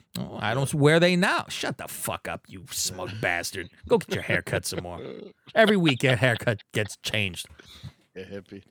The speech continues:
Speaker 1: Y-, you fucking hippie. There's one thing, though, I saw of him on Rogan, which I liked. I do like him at times. The only, obviously, the only reason I fucking hate him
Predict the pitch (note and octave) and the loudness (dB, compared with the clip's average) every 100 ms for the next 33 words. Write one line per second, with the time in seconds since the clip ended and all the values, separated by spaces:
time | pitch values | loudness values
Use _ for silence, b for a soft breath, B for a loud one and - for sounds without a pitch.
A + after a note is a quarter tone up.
0 | _ C#3+ D#3+ D3 A2 - A#2+ - - G#2 | _ -8 -6 -4 -6 -4 -4 -4 -6 -6
1 | A2+ A#2 G#2+ _ _ _ B B B B3 | -6 -6 -8 _ _ _ B B B 6
2 | G#3+ D#4+ F#4 C#4+ B3+ A3+ G3 G#3+ G#3+ G#3 | 6 4 4 2 4 4 4 4 6 6
3 | G#3 E3+ G#3 G3+ - E3 D3+ F#3+ A3 E3 | 4 2 0 2 2 2 4 4 4 2
4 | C3 C3 C3 B2+ - - _ C#3+ D3+ D3 | -2 0 -2 -2 -8 -10 _ 0 0 2
5 | D#3+ G3 C#3+ - - - _ _ _ _ | 4 4 2 -4 -20 -20 _ _ _ _
6 | _ - C#4+ E4+ F#4+ F4+ E4+ C4+ C#4 A3 | _ 0 4 8 8 8 6 4 0 2
7 | C4+ A#3 C#4+ D4+ C4 C4 B3 G3+ A3 G#3 | 0 2 2 2 2 2 2 0 0 0
8 | G3 F3 F3 C3 B2 - D3+ G#2+ A#2+ C#3+ | 2 4 4 2 0 0 -2 -2 -2 -4
9 | F#2+ | -6